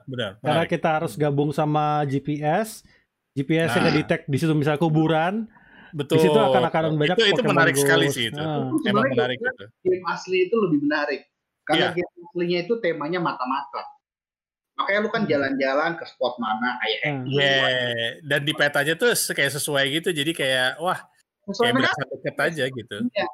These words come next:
Speaker 2: Nah, tapi
Speaker 3: Iya.
Speaker 2: tetap menurut gua kayaknya nggak, nggak gini. Pokemon Go se-, separah-parah pa-, separah-parah jatohnya gitu loh. Emang, emang sekarang udah nggak ada banyak,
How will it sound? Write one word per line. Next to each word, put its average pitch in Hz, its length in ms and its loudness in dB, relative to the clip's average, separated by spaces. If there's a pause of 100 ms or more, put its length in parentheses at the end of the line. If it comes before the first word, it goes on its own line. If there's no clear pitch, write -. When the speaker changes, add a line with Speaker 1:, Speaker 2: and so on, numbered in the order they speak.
(120)
Speaker 2:
Nah, 135 240 -10
tapi 151 280 -6
Speaker 3:
Iya. - 480 -14
Speaker 2:
tetap 247 240 2
menurut 208 320 0
gua 180 180 0
kayaknya 247 380 0
nggak, 170 200 0 (120)
nggak 151 400 0
gini. 185 200 0 (680)
Pokemon 226 420 0
Go 190 140 2
se-, 175 280 2
separah-parah 170 580 -2
pa-, 175 340 -2
separah-parah 160 500 -2
jatohnya 165 460 0
gitu 135 160 -6
loh. 131 100 -4
Emang, 175 180 0
emang 208 180 2
sekarang 214 240 0
udah 170 100 0
nggak 143 120 -2
ada 139 100 0
banyak, 143 180 0